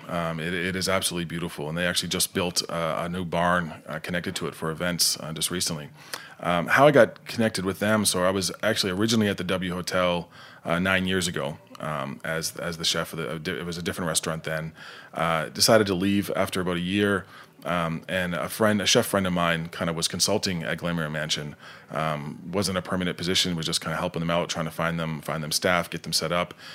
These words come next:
and recommended I, I kind of check it out. So I drove up there, immediately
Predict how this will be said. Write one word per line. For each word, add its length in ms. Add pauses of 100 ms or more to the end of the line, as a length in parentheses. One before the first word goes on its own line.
(200)
and 180
recommended 420
I, 340
I 40
kind 180
of 240 (160)
check 180
it 80
out. 240
So 120
I 40
drove 220
up 120
there, 360 (480)
immediately 540